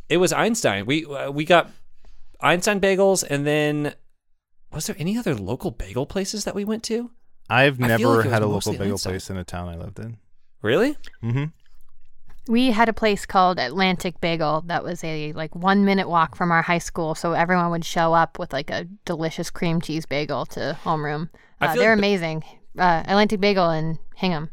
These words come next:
Speaker 1: Ba-, bagels are a bigger thing on the East Coast than they are in the Midwest.
Speaker 2: Oh, for sure. My
Speaker 1: Like,
Speaker 2: favorite
Speaker 1: Mi-
Speaker 2: thing, anytime I go to New York, maybe my first stop is to go to Murray's Bagels. Murray's Bagels, or if I need to, Essa Bagel is a good second runner-up. Um, but that's, I mean,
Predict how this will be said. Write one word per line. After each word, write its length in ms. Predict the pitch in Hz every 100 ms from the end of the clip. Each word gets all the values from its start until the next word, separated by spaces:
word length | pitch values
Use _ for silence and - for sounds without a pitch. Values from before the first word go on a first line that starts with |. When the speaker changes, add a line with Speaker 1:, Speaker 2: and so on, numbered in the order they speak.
| - - -
Speaker 1:
Ba-, 260 | 120 165 156
bagels 360 | 123 175 240 247
are 100 | 220
a 60 | 143
bigger 260 | 135 139
thing 240 | 123 131 120
on 80 |
the 180 | 110 107
East 180 | 110 -
Coast 260 | 113 101 -
than 100 | 98
they 80 |
are 100 | 92
in 100 | 92
the 80 | 87
Midwest. 520 | 90 82 90 107 98
Speaker 2:
Oh, 40 | 101
for 40 |
sure. 320 | 92 98 90 - -
My 120 | 120
Speaker 1:
Like, 100 | 139
Speaker 2:
favorite 140 | 151 160
Speaker 1:
Mi- 40 |
Speaker 2:
thing, 200 | 160 147 - -
anytime 320 | 139 147 151
I 80 | 139
go 100 | 127
to 80 | 113
New 80 |
York, 280 | 107 104 123 -
maybe 320 | 117 113 120
my 160 | 107
first 380 | 95 - 110 -
stop 340 | - 101 104 -
is 120 | 101
to 80 | 101
go 100 | 95
to 100 | 90
Murray's 480 | 90 101 113 123
Bagels. 520 | - 131 135 156 165 - _ _ -
Murray's 380 | 127 160 170 -
Bagels, 420 | 139 139 143 131 -
or 180 | 135 127
if 100 | 120
I 80 |
need 200 | 117 117
to, 220 | - 110 95 -
Essa 240 | 113 -
Bagel 300 | 120 123 131
is 120 | 127 117
a 60 |
good 380 | 107 117 113 -
second 400 | - 120 127 113 -
runner-up. 520 | 113 113 113 131 - -
Um, 320 | - 98 92 87
but 220 | 113 110 -
that's, 380 | 113 104 -
I 100 | -
mean, 260 | 110 95 92